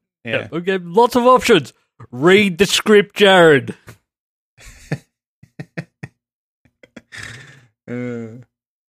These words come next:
Speaker 1: do we, uh, do we need a new segment? It's, like, Luke's acting tips.
Speaker 2: I thought that was a pretty good acting tip.
Speaker 1: No, I'm saying,
Speaker 2: That's,
Speaker 1: uh,
Speaker 2: you only need the one.
Speaker 1: Oh, you only need the one?
Speaker 2: That's it.
Speaker 1: Just <laughs> show up and read the lines.
Speaker 2: Yep.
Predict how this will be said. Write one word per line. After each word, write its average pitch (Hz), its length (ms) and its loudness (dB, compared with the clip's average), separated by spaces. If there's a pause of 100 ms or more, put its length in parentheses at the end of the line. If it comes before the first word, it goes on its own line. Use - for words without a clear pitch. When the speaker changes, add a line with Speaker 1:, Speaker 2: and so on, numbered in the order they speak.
(420)
Speaker 1:
do 143 80 -6
we, 160 220 -2
uh, 131 560 -2 (120)
do 143 120 -14
we 165 100 -2
need 175 120 0
a 147 40 -4
new 143 140 -6
segment? 135 500 -6 (140)
It's, - 320 -16 (180)
like, - 420 -10
Luke's 117 260 -10
acting 120 340 -14
tips. - 340 -14 (800)
Speaker 2:
I - 120 -12
thought 240 200 -10
that 147 80 -6
was 151 100 -10
a 165 80 -6
pretty 185 220 -4
good 202 180 0
acting 143 380 -8
tip. - 300 -10 (500)
Speaker 1:
No, 294 140 0
I'm 175 140 4
saying, 185 360 0
Speaker 2:
That's, 123 120 -4 (100)
Speaker 1:
uh, - 20 -20
Speaker 2:
you 208 100 -2
only 254 160 0
need 220 200 0
the 190 60 0
one. 131 360 -2 (180)
Speaker 1:
Oh, 135 140 2
you 127 140 0
only 139 100 -2
need 135 100 -4
the 131 80 -4
one? 123 180 -8
Speaker 2:
That's - 200 -8
it. 254 200 -2
Speaker 1:
Just 131 200 -6 (180)
<laughs> 254 140 2
show 196 340 4
up 175 80 2
and 165 100 0
read 170 180 2
the 165 80 2
lines. 151 600 0 (1080)
Speaker 2:
Yep. 202 360 0